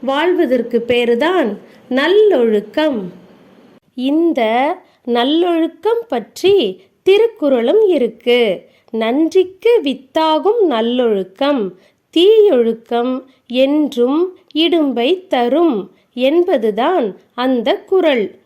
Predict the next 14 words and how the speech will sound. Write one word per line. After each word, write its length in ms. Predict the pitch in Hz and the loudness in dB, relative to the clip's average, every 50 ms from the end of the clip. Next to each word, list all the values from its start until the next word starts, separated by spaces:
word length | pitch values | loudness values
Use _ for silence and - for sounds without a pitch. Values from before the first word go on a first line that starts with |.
| _ _ _ _ | _ _ _ _
அதாவது, 960 | - 220 220 220 294 320 311 269 233 220 208 285 349 359 302 233 185 185 - _ _ _ | -8 -6 -4 -2 0 0 0 -2 -4 -4 -4 -2 0 0 0 0 -2 -4 -8 _ _ _
நல்லொழுக்கம் 1300 | - 233 240 240 269 330 381 415 440 453 381 294 254 233 220 226 - - 302 330 370 330 220 190 - _ _ _ _ | -6 -4 -2 0 0 2 2 2 2 2 2 0 0 0 -2 -4 -6 -4 -4 -2 -2 -2 -2 -4 -10 _ _ _ _
பல 560 | - 247 240 240 240 240 233 240 240 240 240 - _ _ _ - | -6 -4 -2 0 0 0 2 0 0 -2 -4 -6 _ _ _ -8
நன்மைகளை 880 | 247 247 247 269 320 370 403 453 403 302 233 233 240 285 370 381 - | -6 -4 -2 0 2 2 4 4 2 0 0 0 0 0 0 -2 -2
தரும், 540 | - 370 330 285 262 226 208 180 - - _ _ _ _ _ _ - | -2 -2 0 0 0 -2 -4 -6 -8 -12 _ _ _ _ _ _ -6
தீய 500 | 285 302 330 370 403 415 403 480 453 381 | -2 2 2 4 4 6 4 4 2 2
ஒழுக்கம் 800 | 285 240 226 220 220 220 - - 370 403 359 269 208 190 - _ _ _ - | 0 0 0 -2 -4 -6 -6 -4 -4 -2 -2 -2 -4 -6 -10 _ _ _ -8
எப்போதும் 1080 | 233 240 247 247 247 - _ - 349 330 294 240 226 208 233 240 262 269 285 269 - _ _ _ _ | -4 -4 -4 -4 -4 -10 _ -2 0 2 2 0 0 0 -2 -2 -2 -4 -6 -8 -12 _ _ _ _
துன்பத்தையே 960 | - 349 359 370 403 427 415 427 381 - - - 247 233 226 240 277 359 370 - | -2 0 4 4 4 4 4 2 -2 -4 -2 -4 -4 -2 0 0 -2 -2 -2 -2
தரும் 420 | - 311 269 247 240 208 180 - - _ _ _ | -2 -2 0 0 0 -2 -4 -8 -12 _ _ _
என்பது 840 | - 262 294 311 339 339 277 247 220 190 262 349 392 302 208 190 - _ _ | -2 0 2 2 2 2 2 0 -2 -2 -2 0 0 0 -2 -4 -8 _ _
அதன் 400 | - 220 226 214 285 339 403 427 415 | -8 -8 -4 -2 0 2 2 2 0
பொருள். 480 | - 403 392 370 330 262 214 170 - - _ _ _ _ | 0 -2 0 0 0 0 -2 -4 -8 -10 _ _ _ _
அதனால 960 | _ - - 214 208 294 320 320 311 262 233 214 214 202 208 208 214 214 208 - | _ -8 -6 -2 0 0 0 0 0 -2 -2 -2 0 0 0 0 -2 -2 -4 -8